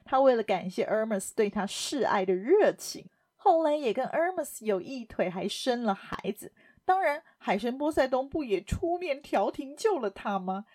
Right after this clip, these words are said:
所以他也跟波塞冬生了孩子作为回报。所以维纳斯其实有非常多的情人跟孩子，却没有一个是他跟老公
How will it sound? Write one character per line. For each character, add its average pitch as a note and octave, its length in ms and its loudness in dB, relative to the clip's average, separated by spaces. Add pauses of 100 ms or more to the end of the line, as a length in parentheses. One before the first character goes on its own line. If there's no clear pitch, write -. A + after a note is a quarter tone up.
(140)
所 G3 240 -4
以 F#3+ 140 -6
他 G#3+ 160 -6
也 F#3 140 -6
跟 G3+ 260 -8
波 A3 280 -4
塞 F#3 220 0
冬 F#3+ 280 -4 (120)
生 A3 420 -4
了 F#3+ 140 -4
孩 - 340 -8
子 - 260 -6
作 G#3 220 0
为 - 220 -4
回 - 540 -6
报。 - 320 0 (320)
所 - 200 -2
以 D#4 80 0
维 A3+ 180 -4
纳 B3+ 220 -4
斯 G3+ 140 -14
其 - 220 -14
实 G3 160 -10
有 F#3+ 140 0
非 D#4 580 -4
常 G#3+ 380 -4
多 G#3 200 4
的 F3+ 180 2
情 F3+ 420 -10
人 F#3+ 260 0
跟 G3+ 280 -4
孩 - 220 -12 (200)
子， - 120 -14 (160)
却 - 180 -2
没 F4+ 120 -6
有 A3 140 0
一 G#3 60 -8
个 D4 200 -4
是 - 140 -10
他 G#3 300 -8
跟 G3 240 -4
老 E3 220 2
公 G3+ 280 -2